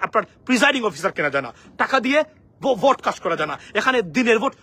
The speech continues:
রাতে কাস্ট হয় না। এখানে একটা চোরদের বাংলাদেশ নয়, above all। That's why মামদানি উঠে এসেছে এখানে এই শহরকে নিয়ন্ত্রণ করার জন্য। আবার বলছি, আমাদের রাজনীতিবিদরা দয়া করে তাকে কেউ অভিনন্দন জানাবে না, লজ্জা লাগে। We will take it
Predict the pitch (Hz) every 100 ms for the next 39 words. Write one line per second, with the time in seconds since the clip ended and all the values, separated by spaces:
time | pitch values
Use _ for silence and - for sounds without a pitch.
0 | _ 208 165 - - - 196 147 - 214
1 | 233 220 262 - 415 403 349 220 190 _
2 | - 339 311 277 247 233 247 214 277 285
3 | 240 202 - _ _ _ 370 392 320 226
4 | 165 _ 202 277 262 262 262 262 226 220
5 | 190 175 170 - _ 277 320 - 247 233
6 | 220 196 170 165 175 151 143 120 98 _
7 | _ _ _ _ _ _ _ _ _ _
8 | _ _ 180 233 220 175 - _ _ 165
9 | 190 202 180 190 220 220 160 _ - 139
10 | 208 214 262 214 196 202 196 196 170 185
11 | 175 156 147 131 120 _ _ 185 233 170
12 | 151 247 202 156 - - 240 269 240 214
13 | 269 285 262